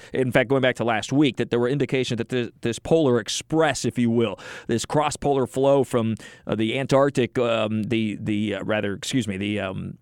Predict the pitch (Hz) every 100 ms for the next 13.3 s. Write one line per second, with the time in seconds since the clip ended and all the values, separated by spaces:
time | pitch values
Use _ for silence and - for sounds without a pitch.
0 | _ 127 143 139 - 156 135 104 - -
1 | 135 131 143 147 135 127 - 139 131 123
2 | 117 117 127 123 - 139 117 135 - 156
3 | 151 139 127 123 113 131 123 120 117 117
4 | 113 113 107 101 120 113 101 120 127 123
5 | 107 92 107 151 170 240 190 - 110 107
6 | 104 104 127 120 123 120 - 135 113 110
7 | 123 - 110 120 107 151 185 165 110 110
8 | 107 101 - 107 104 120 135 139 143 143
9 | 135 139 147 - 131 127 - 117 - -
10 | - - 113 147 - 135 131 120 113 120
11 | - 113 110 - 120 139 - 131 123 113
12 | 123 98 90 131 143 143 143 127 139 147
13 | 147 143 135